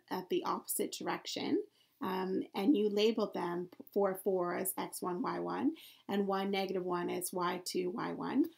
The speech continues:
or x two, y two, um, you would get the same slope regardless, okay? So don't be too alarmed if you, uh, mix the order up, up of your slopes, of your coordinates. So remember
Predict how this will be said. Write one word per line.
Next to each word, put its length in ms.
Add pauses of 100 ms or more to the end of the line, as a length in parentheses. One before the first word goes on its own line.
(120)
or 140
x 300
two, 220
y 160
two, 340 (380)
um, 480 (1400)
you 220
would 140
get 140
the 60
same 300
slope 380
regardless, 640 (100)
okay? 240
So 200
don't 420
be 200
too 300
alarmed 400
if 180
you, 260 (340)
uh, 140
mix 320
the 120
order 240
up, 220
up 180
of 140
your 120
slopes, 460 (920)
of 140
your 100
coordinates. 560 (460)
So 320
remember 420